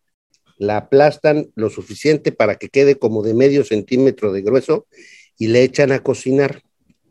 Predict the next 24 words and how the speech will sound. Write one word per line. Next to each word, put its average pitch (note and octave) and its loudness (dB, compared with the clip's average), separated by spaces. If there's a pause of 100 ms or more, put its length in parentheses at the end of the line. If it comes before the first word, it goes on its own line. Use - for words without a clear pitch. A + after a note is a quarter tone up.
(1040)
Cuando B3+ 2
se F3 0 (300)
empiece F3+ 2
a D#3+ 0
dorar C3 0
de B2 -2
un C3 0
lado C3+ 4
y C3+ 4
del B2 0
otro, A2 -6 (500)
la G#2+ -4
sacan D3 0
del C3 2
fuego B2+ 0
y G#2+ -8
la A2 0
abren. G#2+ -6 (1200)
Y C3 0
ahí F#3+ 2
meten C#3+ 0 (180)
un F3+ 4
chicharrón C#3+ -2
prensado. G#2 -2